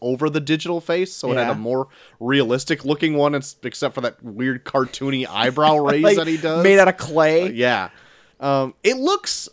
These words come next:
Speaker 1: uh, better, but, like, there's only so much they could do with,
Speaker 2: Oh,
Speaker 1: like,
Speaker 2: yeah.
Speaker 1: already pre-established footage and stuff like
Speaker 2: Yeah.
Speaker 1: that. But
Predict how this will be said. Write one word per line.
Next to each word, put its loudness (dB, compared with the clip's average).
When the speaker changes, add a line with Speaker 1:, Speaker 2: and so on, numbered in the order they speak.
Speaker 1:
uh, 2
better, 2
but, 0
like, 0
there's -2
only 4
so 2
much -2
they 0
could -6
do 0
with, -2
Speaker 2:
Oh, 6
Speaker 1:
like, 4
Speaker 2:
yeah. -4
Speaker 1:
already -2
pre-established -4
footage -6
and -6
stuff -8
like -6
Speaker 2:
Yeah. -6
Speaker 1:
that. -12
But -6